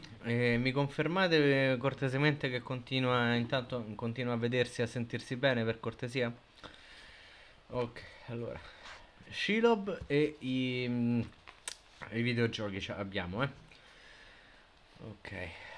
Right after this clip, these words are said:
allora, allora, allora. Quindi, ma voi sa-, a proposito, allora, prima vo-, cioè, vorrei chiedervi anche una cosa, no? Eh, per la programmazione, nel mentre che aspetto,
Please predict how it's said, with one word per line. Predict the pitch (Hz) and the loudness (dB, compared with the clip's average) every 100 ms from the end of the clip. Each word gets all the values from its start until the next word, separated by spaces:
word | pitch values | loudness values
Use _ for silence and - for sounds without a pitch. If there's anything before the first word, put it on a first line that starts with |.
| - | -8
allora, | 110 104 87 82 | -6 -6 -6 -6
allora, | 87 87 101 | -6 -6 -6
allora. | 143 202 233 240 - - - - - - - - - - - - - - - - | -6 -4 -4 -4 -6 -12 -20 -20 -16 -18 -18 -20 -20 -20 -20 -20 -20 -20 -20 -18
Quindi, | - - 82 - - - - - - - - - - | -16 -14 -14 -16 -20 -20 -20 -20 -20 -20 -20 -20 -16
ma | - 135 | -6 0
voi | 196 196 | 4 4
sa-, | - 131 123 117 | 4 4 6 6
a | 117 113 123 | 4 0 -4
proposito, | 127 143 120 110 117 | -2 2 2 4 2
allora, | 117 101 | 2 0
prima | 90 170 175 127 117 | 0 0 4 6 6
vo-, | 113 107 104 98 | 4 0 -2 -4
cioè, | 107 | -4
vorrei | 104 117 131 | 0 4 4
chiedervi | 139 139 123 123 | 2 2 2 2
anche | 117 117 | 0 -2
una | 113 | 0
cosa, | 110 95 101 | 2 0 0
no? | 110 - - - - - - - - | -2 -2 -8 -20 -20 -20 -20 -20 -6
Eh, | 117 117 113 110 107 92 - | 2 4 6 4 2 -2 -4
per | 123 | 0
la | 123 | 0
programmazione, | 117 120 120 117 117 - 117 107 101 | 2 2 4 4 2 0 -4 -2 0
nel | 101 | 0
mentre | 107 104 107 | -2 -2 -2
che | 107 | -2
aspetto, | 101 - 101 92 107 104 - | -2 -2 -2 -2 -6 -6 -12